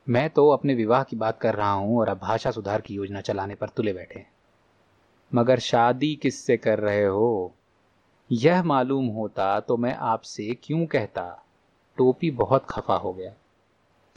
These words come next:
"भाई, आप कभी-कभी बहुत ही स्टूपिड हो जाते हैं। अबे तो क्या मैं लड़की पैदा करूं?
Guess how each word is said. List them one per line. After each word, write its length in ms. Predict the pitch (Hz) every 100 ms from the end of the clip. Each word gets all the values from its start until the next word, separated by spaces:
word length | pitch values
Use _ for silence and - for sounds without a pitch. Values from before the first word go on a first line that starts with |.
| _ _ _ _ _ _ _ _ _ _ _ -
"भाई, 360 | 110 104 110 117 _ -
आप 220 | 135 -
कभी-कभी 500 | 143 143 147 135 143
बहुत 440 | 117 101 135 -
ही 60 | 147
स्टूपिड 380 | - 113 120 98
हो 100 | 92
जाते 280 | 92 -
हैं। 160 | 90 92 _ _ _ _ _ _ _ _ -
अबे 180 | 156
तो 140 | 208 190
क्या 140 | 202
मैं 100 | 196
लड़की 280 | 156 151 -
पैदा 280 | 165 143 143
करूं? 280 | 151 196